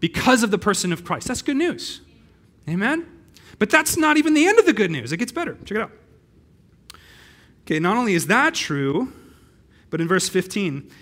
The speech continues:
he also disarmed the rulers and authorities and put them to open shame by triumphing over them in him. Just got really dark when I read that. That's kinda cool.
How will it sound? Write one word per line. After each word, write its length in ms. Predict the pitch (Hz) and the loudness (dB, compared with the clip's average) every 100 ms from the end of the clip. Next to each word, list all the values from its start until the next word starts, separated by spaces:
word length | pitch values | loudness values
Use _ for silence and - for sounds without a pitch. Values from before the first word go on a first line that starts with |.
| - | -6
he 260 | - 202 | 0 0
also 360 | 202 247 262 202 | 0 0 0 0
disarmed 960 | 139 - 226 - - 220 262 285 269 | -2 0 0 0 0 2 2 2 0
the 120 | 208 | 0
rulers 640 | 196 175 247 262 202 180 180 | 0 2 2 4 6 6 4
and 120 | 190 | 2
authorities 800 | 196 196 220 247 139 117 - - - _ - _ _ - | 0 2 2 2 0 -6 -10 -12 -20 _ -20 _ _ -12
and 140 | 135 - | -12 0
put 280 | 202 202 | 2 2
them 200 | 170 147 | -2 -6
to 220 | 139 139 131 | -6 -10 -6
open 380 | 170 165 151 131 | -4 -2 -4 -6
shame 640 | - - 160 160 120 107 - - - | -6 -4 -2 -2 -6 -10 -20 -20 -16
by 140 | - 131 | -6 -6
triumphing 760 | - 156 147 143 - 135 127 123 - - - | -4 -4 -2 -4 -6 -8 -8 -10 -20 -18 -6
over 260 | 139 127 | -4 -4
them 400 | 123 120 120 113 - - | -4 -6 -10 -12 -18 -12
in 240 | 131 123 | -8 -8
him. 480 | 120 - _ 101 92 _ _ _ _ _ | -10 -14 _ -20 -20 _ _ _ _ _
Just 220 | - 120 - | -12 -12 -8
got 180 | 107 | -10
really 240 | 113 131 131 | -8 -8 -8
dark 260 | 127 117 | -8 -12
when 100 | 113 | -14
I 60 | 107 | -16
read 200 | 107 104 | -16 -16
that. 200 | 104 - _ _ _ _ | -20 -20 _ _ _ _
That's 140 | - - | -16 -14
kinda 220 | - 113 | -12 -12
cool. 300 | - 113 101 | -12 -14 -16